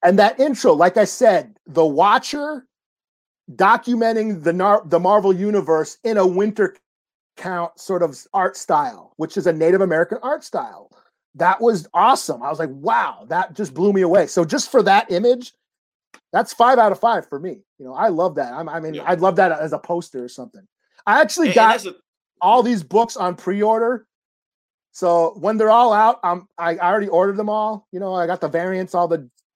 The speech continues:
Speaker 1: variant covers and <laughs> everything. So,
Speaker 2: <laughs>
Speaker 1: you know, but I would
Speaker 2: And,
Speaker 1: love
Speaker 2: and that's
Speaker 1: that
Speaker 2: the
Speaker 1: as a
Speaker 2: thing, Eli,
Speaker 1: poster.
Speaker 2: like, yeah, like, thi-, books like this, this is almost like our job, you know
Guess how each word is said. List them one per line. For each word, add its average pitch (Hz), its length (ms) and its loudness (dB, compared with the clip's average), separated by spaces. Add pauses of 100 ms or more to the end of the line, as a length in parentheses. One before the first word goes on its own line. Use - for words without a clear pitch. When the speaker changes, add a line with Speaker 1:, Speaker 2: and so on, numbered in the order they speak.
(180)
Speaker 1:
variant 151 320 -8
covers 170 320 -4
and 160 100 -6
<laughs> 160 40 -4
everything. 202 220 -4 (680)
So, 135 340 -16
Speaker 2:
<laughs> - 60 -20
Speaker 1:
you 107 120 -16 (420)
know, 135 220 -6
but 160 160 4
I 247 100 8
would 233 80 6
Speaker 2:
And, 196 80 2
Speaker 1:
love 226 140 6
Speaker 2:
and 208 60 4
that's 202 120 6
Speaker 1:
that 185 120 4
Speaker 2:
the 180 40 2
Speaker 1:
as 160 60 2
a 123 60 -10
Speaker 2:
thing, 170 80 4
Eli, 165 100 2
Speaker 1:
poster. 113 160 -6
Speaker 2:
like, 90 160 -12 (640)
yeah, 117 160 -12
like, 131 320 -8
thi-, 180 200 -10
books 156 300 -10
like 170 300 -8
this, 151 220 -14 (100)
this 175 240 -10
is 143 160 -18 (180)
almost 196 400 -10
like 135 260 -6
our 117 140 -6
job, 95 540 -10 (420)
you 123 140 -20
know 78 260 -14